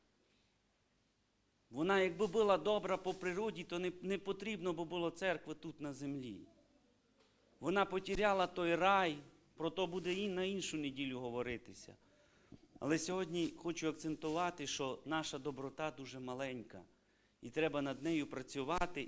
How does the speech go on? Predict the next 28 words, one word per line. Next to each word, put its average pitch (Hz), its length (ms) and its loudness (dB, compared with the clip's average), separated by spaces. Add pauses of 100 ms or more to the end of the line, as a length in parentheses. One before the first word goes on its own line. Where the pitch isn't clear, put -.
і 123 300 -8
коли, 147 300 -2
як 143 200 -4
не 127 100 -6
у 120 40 -6
Великий 127 460 -6
піст, 135 480 -12 (800)
коли, 160 260 2
як 139 180 2
Господь 139 420 -2
нам 135 180 -2
не 131 100 -2
пропонує 147 640 -2
поупражнятися, 143 1300 -2 (1120)
щоб - 340 -6
побачити, 185 960 2
яка 180 340 4
вона 165 260 2
мізерна 151 640 0
насправді, 127 640 -2
бо 131 240 -6
у - 180 -14
піст, 180 460 -6
повірте, 143 500 -2
ми 143 140 0
найбільше 143 600 -4
загострюються 135 760 -4
наші 139 420 -4